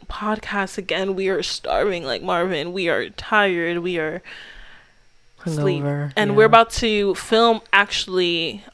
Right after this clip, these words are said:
Speaker 1: our episode six tomorrow. So that's why it's a little, this is just, like, an easy podcast to kinda hold us over for next week. Um, I'll be out of commission, so that's why we're,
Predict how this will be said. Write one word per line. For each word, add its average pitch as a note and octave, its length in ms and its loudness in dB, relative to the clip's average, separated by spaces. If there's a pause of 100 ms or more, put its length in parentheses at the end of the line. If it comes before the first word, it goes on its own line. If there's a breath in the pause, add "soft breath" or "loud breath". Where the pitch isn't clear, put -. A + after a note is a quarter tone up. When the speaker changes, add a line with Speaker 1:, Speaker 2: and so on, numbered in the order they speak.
Speaker 1:
our F3 120 0
episode G3 380 2
six - 600 -4 (420)
tomorrow. E3+ 680 2
So F#3+ 540 2 (340 loud breath)
that's D4 240 6
why C4+ 520 8
it's A3 180 0
a A#3+ 40 4
little, G#3+ 540 6 (160)
this A#3+ 240 -2
is A3 60 -6
just, A3 180 0
like, G#3 140 4
an G3 140 2
easy G3 500 -2
podcast - 560 2
to G3 60 -4
kinda F3+ 400 2
hold F#3 260 2
us F3+ 120 -4
over F3 240 2
for E3 400 0
next D#3 360 -6
week. C#4+ 240 -4 (480 loud breath)
Um, F#3 480 4 (420 soft breath)
I'll G3 160 8
be G#3 160 -4
out G#3 160 4
of G3 60 -2
commission, G3 600 -2
so F#3 300 0
that's F3+ 300 -2
why F3 280 2
we're, F3 460 -4